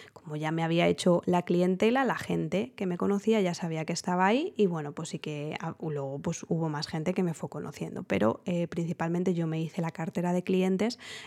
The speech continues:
en la tienda a pie de calle. En la tienda, eh, al principio sobre todo pasaba muchísimas horas porque no tenía otras obligaciones. Vivía además justo al lado,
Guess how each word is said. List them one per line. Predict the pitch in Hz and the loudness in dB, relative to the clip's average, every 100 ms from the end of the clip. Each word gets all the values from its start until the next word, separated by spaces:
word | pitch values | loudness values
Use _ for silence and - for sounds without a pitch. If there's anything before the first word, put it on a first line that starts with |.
| - - | -6 2
en | 196 190 185 190 202 214 | 4 6 4 2 2 2
la | 208 175 165 | 0 -2 -6
tienda | 160 156 160 175 175 156 143 | -6 -4 0 2 2 0 -2
a | 165 - | -4 -4
pie | 151 | -6
de | 135 | -6
calle. | - - - _ - - - - - | -10 -14 -20 _ -18 -14 -14 -14 -8
En | - 202 190 180 | 6 8 8 6
la | 185 | 6
tienda, | 190 196 202 226 - - | 6 8 8 6 2 0
eh, | - 196 185 | 2 4 4
al | 180 | 4
principio | 180 180 175 190 | 2 2 4 4
sobre | 180 175 175 | 4 4 6
todo | 214 208 | 8 6
pasaba | 170 - 175 | 4 0 0
muchísimas | 170 170 - 185 175 170 - | 2 0 0 -2 0 0 4
horas | 208 254 - | 6 6 4
porque | 208 208 | 2 4
no | 208 196 | 4 4
tenía | 190 180 180 - | 2 2 0 -2
otras | 202 190 180 170 | -2 0 -2 -2
obligaciones. | 151 147 147 - 147 190 277 - - | -2 -4 -4 -6 -2 -2 -4 -6 -2
Vivía | 165 175 175 | 2 2 2
además | 151 151 160 165 | 0 0 0 -2
justo | - 165 - 147 | -2 -6 -4 -2
al | 165 | 4
lado, | 214 226 339 | 6 6 2